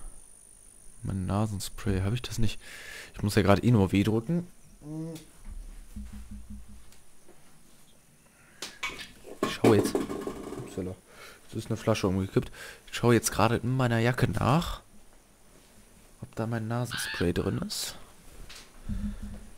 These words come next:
Na? Da ist es nicht.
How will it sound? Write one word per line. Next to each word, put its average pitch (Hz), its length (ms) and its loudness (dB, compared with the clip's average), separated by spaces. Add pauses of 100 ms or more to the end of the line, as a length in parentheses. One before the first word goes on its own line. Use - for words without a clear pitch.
(260)
Na? 110 320 -6 (4000)
Da 92 180 2
ist - 240 -4
es - 180 -8
nicht. 92 540 -4